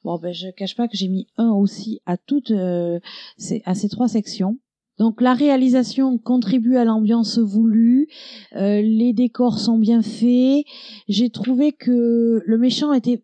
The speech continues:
vraiment crédible, donc toute la section, ils ont pris un, un point. Et mon avis sur le méchant, il est crédible, il est indispensable à l'histoire, j'ai aussi mis un, et c'est un film que, à qui j'ai mis cinq sur cinq.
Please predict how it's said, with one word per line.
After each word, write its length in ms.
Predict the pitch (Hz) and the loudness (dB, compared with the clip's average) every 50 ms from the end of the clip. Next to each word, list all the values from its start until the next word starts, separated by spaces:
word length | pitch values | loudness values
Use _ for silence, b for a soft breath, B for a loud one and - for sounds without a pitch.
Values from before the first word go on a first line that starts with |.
| _ _ | _ _
vraiment 360 | 185 190 240 262 269 277 269 | -4 -2 0 2 2 2 0
crédible, 540 | 240 - 196 262 214 208 240 254 247 285 311 311 B B B B B B B | 0 0 0 0 2 2 2 2 2 0 -2 -4 B B B B B B B
donc 340 | 208 226 233 233 220 247 220 | -2 -2 -2 0 0 -2 -2
toute 240 | - 269 247 233 - | -2 -6 -8 -4 -2
la 100 | 247 240 | 0 0
section, 440 | 233 180 226 208 - - - 254 262 | 0 0 -2 -4 -4 -4 -4 -2 0
ils 180 | 254 226 208 214 | 0 0 0 0
ont 80 | 208 | -2
pris 280 | 202 - - 202 185 208 | -4 -4 -6 -4 -2 0
un, 320 | 214 226 247 254 247 233 - | 0 0 0 0 -2 -4 -2
un 160 | - 208 214 | -2 -4 -4
point. 260 | 208 - - 160 262 - _ _ B B B B B B B B B | -4 -4 -10 -12 -12 -12 _ _ B B B B B B B B B
Et 100 | - 220 | -2 0
mon 180 | 226 254 269 269 | 2 2 2 2
avis 220 | 285 277 302 330 | 2 2 0 -2
sur 160 | 311 - 269 240 | 0 0 2 2
le 80 | 247 | 2
méchant, 420 | 233 240 233 - - 208 196 220 - _ _ _ _ _ | 2 2 0 2 0 -2 -2 -2 -6 _ _ _ _ _
il 180 | - 220 226 226 | -2 0 0 2
est 80 | 233 208 | 0 -2
crédible, 560 | - - 220 208 180 185 185 175 185 202 220 B B B B B B B | -2 -4 -4 -4 -2 -2 -2 0 0 -2 -2 B B B B B B B
il 140 | 214 220 220 | -2 0 2
est 60 | 226 | 2
indispensable 640 | 233 233 214 220 214 - - 220 202 - 220 208 190 | 2 2 2 0 0 0 0 0 0 2 0 0 2
à 80 | 196 190 | 0 -2
l'histoire, 640 | 180 190 185 - - - 180 175 170 180 196 - B B B B B | -2 -6 -10 -10 -8 -4 -2 -2 0 -2 -2 -4 B B B B B
j'ai 240 | B - 196 214 214 - _ | B -2 -2 -2 -2 -2 _
aussi 320 | 220 226 214 - - 240 | -2 -2 -2 -2 -2 0
mis 240 | 220 214 202 196 185 | 0 2 2 2 0
un, 160 | 180 196 233 233 b b b b b b | 0 0 -2 -4 b b b b b b
et 120 | - 196 | -8 -8
c'est 160 | 190 - 220 | -6 -4 -4
un 120 | 220 214 208 | -4 -4 -4
film 320 | - - - 254 233 220 208 - - - _ | -4 -4 -2 -2 -2 -2 -4 -6 -18 -16 _
que, 80 | - 214 - - | -6 -6 -6 -4
à 100 | 190 196 | -6 -8
qui 160 | 202 - 240 240 | -8 -6 -6 -4
j'ai 140 | 208 233 214 | -2 0 0
mis 220 | 220 226 226 - | 0 -2 -2 -4
cinq 320 | - - - - 254 254 240 | -10 -14 -4 -2 -2 -2 -2
sur 220 | - - 220 214 | -2 -4 -6 -6
cinq. 420 | - - 208 190 196 208 - - | -4 -8 -6 -6 -6 -8 -10 -14